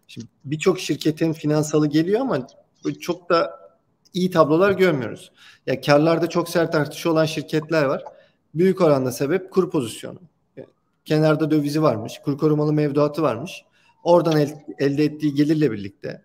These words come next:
kur malum sadece Haziran'da yüzde otuz yükseldiği için, e,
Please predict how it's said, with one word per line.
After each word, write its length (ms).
kur 180
malum 380
sadece 300
Haziran'da 500
yüzde 200
otuz 280
yükseldiği 460
için, 220
e, 40